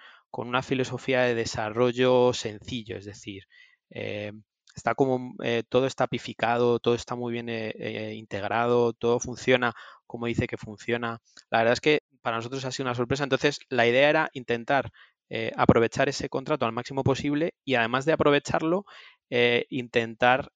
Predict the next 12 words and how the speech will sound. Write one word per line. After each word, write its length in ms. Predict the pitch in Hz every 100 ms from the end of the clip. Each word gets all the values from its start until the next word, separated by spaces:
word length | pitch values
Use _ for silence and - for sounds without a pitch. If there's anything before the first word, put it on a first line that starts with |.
| -
eh, 340 | 135 139 135 -
justo 600 | - - 160 156 - 117
con, 340 | - 117 117 -
con 180 | 117 117
ese 200 | - 143
movimiento 560 | 139 131 139 147 135
que 80 | 120
íbamos 240 | 123 127
a 40 | 123
empezar 360 | 120 120 131
al 140 | 131 127
cloud, 320 | 131 135 165